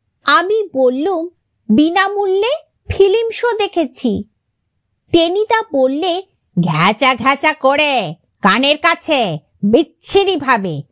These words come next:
হাঁড়ি চাচা ডাকছিল, এক কুজো জল তার মাথায় ঢেলে ক্যাবলা তাকে তাড়িয়েছে।" হাবুল বললে, "আর চালে থিকা একটা কাটা মুন্ডু বত্রিশটা দাঁত বাইর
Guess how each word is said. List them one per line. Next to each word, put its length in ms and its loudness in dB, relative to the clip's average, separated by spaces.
হাঁড়ি 600 0
চাচা 380 0
ডাকছিল, 580 0
এক 300 0
কুজো 360 4
জল 680 0
তার 160 2
মাথায় 520 0
ঢেলে 440 2
ক্যাবলা 420 0
তাকে 240 -2
তাড়িয়েছে।" 880 -2
হাবুল 640 0
বললে, 560 -2
"আর 140 2
চালে 320 2
থিকা 600 -2
একটা 340 -2
কাটা 460 0
মুন্ডু 680 -2
বত্রিশটা 760 0
দাঁত 300 0
বাইর 380 2